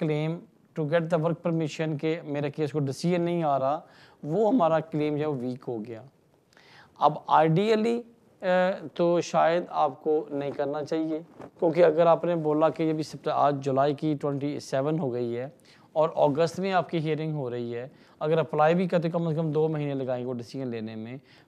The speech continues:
मीन टाइम आपका कोर्ट का डिसीजन आ जाएगा, जो, जो पॉजिटिव या नेगेटिव जो भी आएगा। तो मेरे ख्याल में अभी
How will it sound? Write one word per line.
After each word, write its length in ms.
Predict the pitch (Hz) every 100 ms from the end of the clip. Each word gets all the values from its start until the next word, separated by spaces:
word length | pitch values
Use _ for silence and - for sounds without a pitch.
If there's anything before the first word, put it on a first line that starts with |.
| 151
मीन 420 | 156 170 185 190
टाइम 280 | 190 180 175
आपका 320 | 160 - 165
कोर्ट 360 | - 165 160 151
का 80 |
डिसीजन 480 | 143 135 - 196 220
आ 100 | 190
जाएगा, 300 | 139 143 143 135 -
जो, 140 | 147 143
जो 240 | 135 139
पॉजिटिव 400 | 123 147 131 151
या 80 | 143
नेगेटिव 300 | 135 117 131
जो 160 | 120 117
भी 180 | 120
आएगा। 380 | 117 110 107 135 - - - _
तो 80 | -
मेरे 280 | 165 170 196
ख्याल 300 | - 185 175
में 280 | 175 180 180 - - -
अभी 460 | 151 175 180 180